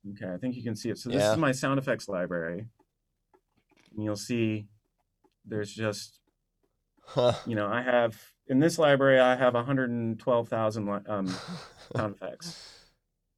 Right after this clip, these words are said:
Speaker 1: And I think that's a, uh, an alligator growl, you know.
Speaker 2: Phew.
Speaker 1: Um, we have stuff like this. It's like wind.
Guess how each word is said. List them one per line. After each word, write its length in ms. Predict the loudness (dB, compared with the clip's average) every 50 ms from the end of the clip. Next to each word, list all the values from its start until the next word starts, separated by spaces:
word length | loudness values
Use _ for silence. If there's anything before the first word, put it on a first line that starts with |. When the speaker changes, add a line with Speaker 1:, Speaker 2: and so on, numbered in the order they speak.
| _
Speaker 1:
And 400 | -6 -4 -2 -2 -2 -4 -4 -6 -12 -18 -20 -20 -20 -18 -14 -8 -2 4 6 8 10 10 10 10 10 10 10 12 12 12 12 12 12 12 12 12 10
I 1200 | 10 10 10 10 10 10 10 10 10 8 10 10 8 8 8 8 8 8 8 6 4 0 -2 -6
think 140 | -8 -6 -4 -2
that's 200 | -4 -4 -2 -2
a, 240 | -2 -2 -2 -4 -6 -10 -18 -20 -20 -20 -20 _ _ _ _ _ _ _ _ _ _ -20 -20 _ _ _ _ _ _ _ _ _ _ _ _ _ -14
uh, 640 | -10 -8 -8 -8 -8 -8 -8 -8 -8 -8 -6 -8 -10 -10 -12 -8
an 160 | -6 -6 -4
alligator 720 | -4 -2 0 2 2 2 2 2 0 0 0 0 -2 -2 -4 -4
growl, 640 | -4 -4 -2 -2 -2 -4 -4 -6 -8 -10 -12 -14 -18 _ _ _ _ _ _
you 140 | -10 -8 -6
know. 300 | -6 -6 -6 -8 -10 -10 -8
Speaker 2:
Phew. 440 | -8 -8 -8 -8 -10 -12 -12 -10 -8
Speaker 1:
Um, 420 | -6 -6 -6 -6 -6 -6 -6 -8
we 100 | -6 -4
have 200 | -4 -4 -4 -4 -8 _ _ _ _ _
stuff 260 | -8 -4 -4 -2 -2
like 140 | -4 -2 0
this. 240 | 4 6 8 8 10 10 10 10 10 10 8 8 8 8 8 8 8 8 8 8 8 8 8 8 8 8 8 8 8 8 8 8 8 8 8 8 8 8 8 8 8 8 8 8 10 10
It's 100 | 10 10
like 140 | 10 10 10 10
wind. 1300 | 10 12 12 10 10 10 10 10 8 8 8 8 8 8 8 8 6 6 6 6 6 6 6 6 4